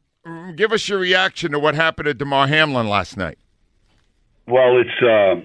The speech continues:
Speaker 2: you know, it's the scariest thing I've ever seen on a football field, Angelo. Uh, I've been around a long time, like a lot of us. Uh, I've never seen anything like that. We, we kinda know what it is now, and so we have a better idea, but nobody knew at the time. And as a player, uh,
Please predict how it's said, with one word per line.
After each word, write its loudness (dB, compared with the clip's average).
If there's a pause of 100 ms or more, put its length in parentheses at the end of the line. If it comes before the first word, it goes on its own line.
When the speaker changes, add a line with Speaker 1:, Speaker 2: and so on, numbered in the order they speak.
(160)
Speaker 2:
you 0
know, 2
it's -6
the -8
scariest 0
thing 0
I've -2
ever 0
seen 4
on 2
a -4
football 0
field, -2 (180)
Angelo. 0 (720)
Uh, -2
I've 2
been 2
around 4
a 2
long 2
time, 2
like 2
a 2
lot 4
of 0
us. 2 (200)
Uh, 0
I've 2
never 4
seen 4
anything 0
like 2
that. -2 (400)
We, 2
we -2
kinda 0
know 2
what 0
it 0
is 2 (180)
now, 0 (520)
and -2
so 2
we 4
have 2
a -4
better 2
idea, 0
but 0
nobody 0
knew 0
at -4
the -10
time. 0 (360)
And 2
as -2
a 0
player, 0 (520)
uh, 4